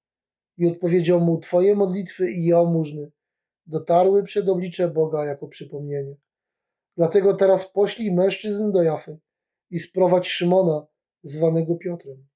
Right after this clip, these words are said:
Ta modlitwa i ta służba dobroczynna, ona była widoczna dla Pana Boga. Pan Bóg się przyznał do tej rodziny, przyznał się do Korneliusza. I gdybyśmy czytali całą tą historię,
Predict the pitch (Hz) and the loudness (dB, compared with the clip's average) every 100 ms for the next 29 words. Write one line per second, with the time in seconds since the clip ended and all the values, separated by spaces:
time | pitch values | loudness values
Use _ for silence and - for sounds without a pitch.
0 | _ _ _ _ _ _ 160 165 165 160 | _ _ _ _ _ _ 0 2 2 0
1 | 175 - 143 143 151 156 151 _ _ _ | -6 -4 -2 -2 -4 -10 -10 _ _ _
2 | _ - 214 208 220 208 208 208 190 151 | _ -8 -6 0 2 2 0 -2 -4 -6
3 | 143 135 _ _ _ _ _ 165 170 165 | -8 -14 _ _ _ _ _ -2 0 4
4 | 175 165 170 175 170 165 151 - _ _ | 2 2 -2 -2 -2 -6 -6 -10 _ _
5 | 151 151 156 147 143 139 139 _ _ _ | -16 -12 -8 -8 -10 -12 -16 _ _ _
6 | _ _ - 226 220 - 233 - 240 214 | _ _ -2 -2 -2 -4 -6 -4 -6 -2
7 | 214 208 214 208 185 147 139 _ _ _ | 0 0 0 -2 -2 -6 -14 _ _ _
8 | _ _ _ - 190 180 139 156 139 147 | _ _ _ -4 0 0 -2 -6 -4 -4
9 | 143 _ _ - 160 160 160 165 - - | -6 _ _ -12 -6 -2 0 -2 -6 -14
10 | _ _ _ _ _ 165 160 147 160 170 | _ _ _ _ _ -6 -6 -4 -4 -2
11 | 175 165 165 170 170 - 180 185 175 170 | -2 -4 -2 0 0 2 2 2 -2 -6
12 | 170 - 156 147 | -8 -8 -10 -10